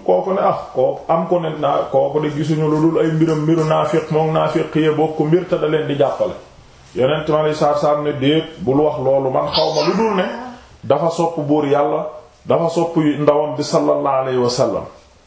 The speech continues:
Te moom qad shahida Badra, mais fekke na Badar." Hein? Naka la ñuy tuumali ku fekke Badar te suñu Boroom ne man maa, anna, Yonent mi alayhi salaatu salaam, "Ama tadri ya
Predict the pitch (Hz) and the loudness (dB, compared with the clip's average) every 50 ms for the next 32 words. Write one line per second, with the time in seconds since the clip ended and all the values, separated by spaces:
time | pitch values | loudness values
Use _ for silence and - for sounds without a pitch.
0 | _ _ _ _ _ _ _ _ _ _ _ - 151 147 147 147 135 131 135 131 | _ _ _ _ _ _ _ _ _ _ _ -2 0 0 2 0 0 -2 -2 -6
1 | 120 - 135 131 - - - 127 120 120 127 123 127 139 135 151 156 160 165 - | -2 -2 -2 -2 -2 -4 -2 -2 -2 0 0 0 0 0 0 0 -2 -2 -2 -2
2 | - - - - - 135 120 104 - - 131 131 - - 175 180 196 - - - | -2 -4 -4 -8 -12 -14 -12 -12 -8 -4 -4 -4 0 0 0 0 0 0 -2 -2
3 | - - - - - - - - - - - - - - - - - - - - | -2 -4 -6 -8 -10 -12 -16 -18 -20 -20 -20 -20 -20 -20 -20 -20 -20 -20 -20 -20
4 | - _ - - - - - - - - 127 165 226 269 269 - - - - - | -20 _ -20 -20 -20 -20 -20 -16 -6 -2 0 0 2 0 -2 -4 -8 -14 -18 -20
5 | - - - _ _ _ _ _ _ _ _ _ - - - 98 123 160 165 - | -20 -20 -20 _ _ _ _ _ _ _ _ _ -20 -18 -8 -4 -2 -2 0 0
6 | 202 190 185 185 190 190 196 190 185 - 180 190 190 185 180 175 180 175 180 175 | 0 0 0 0 -2 0 -2 -2 0 0 0 2 2 2 2 0 0 0 -2 0
7 | - 185 180 180 - 175 165 165 175 180 190 - - - 185 180 185 196 190 185 | 0 -2 -2 0 -2 -2 0 0 0 0 0 -2 -2 -2 -2 -2 0 0 0 2
8 | 190 175 175 165 175 175 175 170 170 170 170 160 147 165 180 180 180 170 160 151 | 2 2 2 2 2 0 0 -2 -2 -2 -2 -2 0 0 0 0 0 0 0 0
9 | 156 160 165 165 151 139 - - - 139 147 170 165 160 151 143 - 139 135 135 | 0 0 2 2 0 -2 -2 -2 0 0 0 0 0 0 0 0 0 -2 -4 -4
10 | 135 156 165 165 165 170 165 - 151 147 143 135 - - 135 117 - - - 139 | -2 0 0 0 0 -2 -2 -2 0 2 2 0 2 0 0 -2 0 -2 -4 -6
11 | - - - - - - - - - _ 139 156 180 180 175 170 160 160 - - | -6 -10 -16 -20 -20 -20 -20 -20 -6 _ 0 0 2 2 0 0 -2 -2 0 0
12 | 156 151 147 147 143 143 143 143 139 139 147 151 165 180 190 190 190 | 0 0 0 0 0 2 2 2 2 4 4 4 4 4 2 2 2